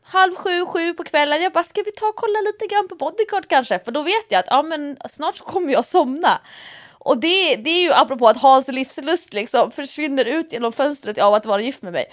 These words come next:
Men det, det som jag tror att jag, som är liksom den stora förändringen och vad som är,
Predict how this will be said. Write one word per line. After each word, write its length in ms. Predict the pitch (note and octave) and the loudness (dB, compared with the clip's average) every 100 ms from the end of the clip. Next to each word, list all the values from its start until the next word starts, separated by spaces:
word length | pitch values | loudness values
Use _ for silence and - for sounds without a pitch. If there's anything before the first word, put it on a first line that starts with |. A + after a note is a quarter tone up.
| - - | -18 -14
Men 280 | B3 E4 A#3 - _ _ _ | 4 6 6 0 _ _ _
det, 260 | A3 C#4+ - | 0 2 2
det 140 | C#4+ D#4 | -2 -2
som 120 | D#4+ | 0
jag 120 | D#4+ | 0
tror 140 | F4+ | 2
att 120 | D#4 D#4 | 2 4
jag, 180 | D#4 D#4 _ _ _ - - | 2 0 _ _ _ -14 -14
som 380 | - - D#4 C#4 | -14 -2 -2 4
är 280 | E4+ G#4+ D4 | 6 6 4
liksom 220 | C4+ A#3 | -2 -4
den 80 | A3+ | -4
stora 540 | - C#4 A#3 A3 G#3 | -4 -4 -2 2 2
förändringen 600 | - E4+ F#4+ A#3+ E3 F3 | 4 4 4 -2 -4 -2
och 80 | G#3+ | 2
vad 140 | A3+ | 2
som 140 | B3 | 2
är, 140 | A#3 | 0